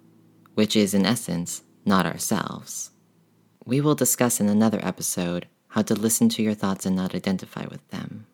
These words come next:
For now, let's work with anger that we feel towards someone or something else. So, as always, the first step to working through the feeling is to recognize and name it.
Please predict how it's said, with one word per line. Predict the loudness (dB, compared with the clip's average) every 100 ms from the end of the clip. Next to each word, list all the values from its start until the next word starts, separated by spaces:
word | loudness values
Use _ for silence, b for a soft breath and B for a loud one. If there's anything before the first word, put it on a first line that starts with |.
| _ _ _ _ _ _
For | 0 4
now, | 6 4
let's | 4 2
work | 0 0
with | -4
anger | -4 -4 -4
that | -6
we | -6
feel | -8 -4 -4
towards | -4 -6 -4 -6 -4
someone | -2 -2 0 -2 -2 -4 -8
or | -8
something | -6 -6 -6 -6
else. | -8 -14 -18 -20 _ _ _ _ _ _ _ _ _
So, | 0 0 0 -8 -2
as | -2 2
always, | 2 4 0 -4 -6
the | -6 0
first | 2 4
step | 2 0
to | 2
working | 0 0 2
through | 4 2
the | 0
feeling | 0 0 2 0 -2
is | -4 -2
to | 0
recognize | 0 0 2 4 2 0
and | 0
name | 2 0
it. | 0 -8 -16